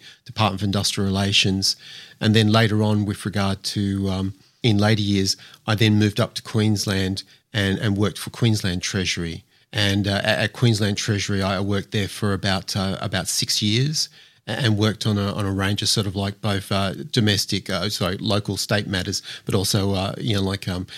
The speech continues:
internet, uh, global matters such as climate change. And that was where I had my first exposure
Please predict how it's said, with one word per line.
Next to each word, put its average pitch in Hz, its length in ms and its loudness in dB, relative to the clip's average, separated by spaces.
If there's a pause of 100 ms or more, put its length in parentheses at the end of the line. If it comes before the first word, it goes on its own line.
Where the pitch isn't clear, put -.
(160)
internet, 107 420 4
uh, 101 160 2 (240)
global 110 260 4
matters 101 280 2
such - 240 -4
as - 80 -2
climate 104 340 0
change. 82 380 -2
And 110 80 2
that 110 80 0
was 110 120 -4
where 110 160 2
I 98 200 0 (300)
had 104 180 0
my 101 120 2
first 104 300 2
exposure 101 680 0